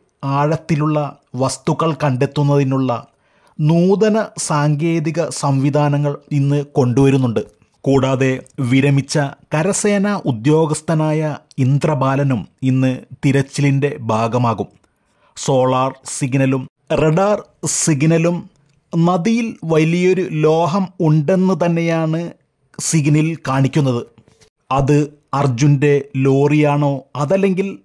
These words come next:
കരയിൽ ഉണ്ടായിരുന്ന മൊബൈൽ ടവറാണോ എന്നും സംശയമുണ്ട്. കൂടാതെ ഇന്ന് ഐബോർഡ് എന്ന് പറയുന്ന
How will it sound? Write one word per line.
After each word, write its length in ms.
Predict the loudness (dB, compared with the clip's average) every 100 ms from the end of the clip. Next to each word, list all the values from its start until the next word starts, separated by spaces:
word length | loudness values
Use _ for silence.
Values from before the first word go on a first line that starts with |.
| -14 -4
കരയിൽ 400 | -2 0 0 -2 -2 -2
ഉണ്ടായിരുന്ന 600 | 0 0 0 0 0 0 -2 -6 -6 0
മൊബൈൽ 360 | 0 2 2 0 -2 -2
ടവറാണോ 460 | 0 0 0 0 -2 -2
എന്നും 220 | 0 -2 -4 -8 -2
സംശയമുണ്ട്. 600 | 0 0 2 2 2 -2 -10 _ _ 0
കൂടാതെ 400 | 2 4 4 4 4
ഇന്ന് 220 | 2 0 -2 -4 -2 0
ഐബോർഡ് 480 | 0 2 2 2 0
എന്ന് 160 | 0 0
പറയുന്ന 380 | -2 -4 -4